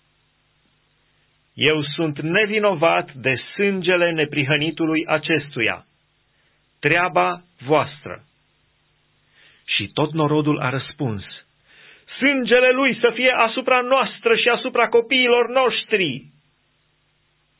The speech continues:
Batjocurile ostașilor.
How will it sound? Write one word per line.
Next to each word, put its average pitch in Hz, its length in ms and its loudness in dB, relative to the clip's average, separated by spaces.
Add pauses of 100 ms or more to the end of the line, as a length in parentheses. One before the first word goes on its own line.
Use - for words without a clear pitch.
(1500)
Batjocurile 127 760 -4
ostașilor. 98 920 -8